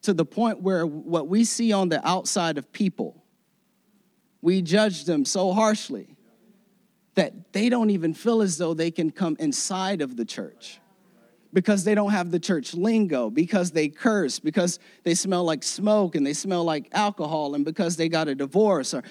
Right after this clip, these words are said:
because they lost a child, or because they did this? When did we ever become the standard? When did we ever become the judge? So the original promise actually predates the law of the circumcision.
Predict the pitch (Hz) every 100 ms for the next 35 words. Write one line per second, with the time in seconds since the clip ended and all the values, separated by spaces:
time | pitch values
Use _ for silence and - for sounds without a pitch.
0 | - - 170 180 165 175 165 156 147 120
1 | 226 202 170 139 143 151 180 165 165 156
2 | 135 135 202 208 175 - - - - 214
3 | 277 240 185 156 185 294 294 - 160 131
4 | 107 - _ _ _ _ _ _ _ _
5 | _ _ - 180 185 160 143 - - 139
6 | 120 107 - _ _ _ _ 170 254 226
7 | 170 160 277 277 196 151 123 110 - _
8 | _ 156 165 170 147 135 123 131 120 98
9 | - - - _ - 233 202 190 214 320
10 | 285 233 165 - 320 254 127 147 - -
11 | _ _ _ - 269 254 202 185 160 -
12 | 254 202 226 240 156 - - _ _ _
13 | _ _ 156 180 170 233 240 170 175 175
14 | 196 262 262 175 - 123 101 -